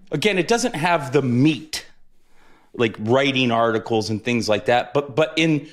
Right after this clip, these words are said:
in three months, it went from making mistakes to writing articles that have no mistakes in it. They, they just might not be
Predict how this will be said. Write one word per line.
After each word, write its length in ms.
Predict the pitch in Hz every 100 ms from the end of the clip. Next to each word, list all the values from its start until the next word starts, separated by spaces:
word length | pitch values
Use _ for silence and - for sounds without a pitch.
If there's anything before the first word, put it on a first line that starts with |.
| -
in 180 | 185 180
three 320 | - 202 247
months, 300 | 214 208 -
it 100 | 170
went 220 | 165 160
from 200 | 151 139
making 380 | 147 151 156 139
mistakes 500 | 123 - 143 143 -
to 100 | 139
writing 580 | 117 139 135 123 113 113 123
articles 480 | 123 120 - 107
that 100 | 110
have 240 | 101 110 104
no 120 | 104
mistakes 520 | 90 87 127 123 -
in 80 | -
it. 260 | - - _ _ _
They, 180 | 131 139
they 120 | 135
just 200 | 143 139
might 160 | 151 139
not 180 | 120 -
be 320 | 113 98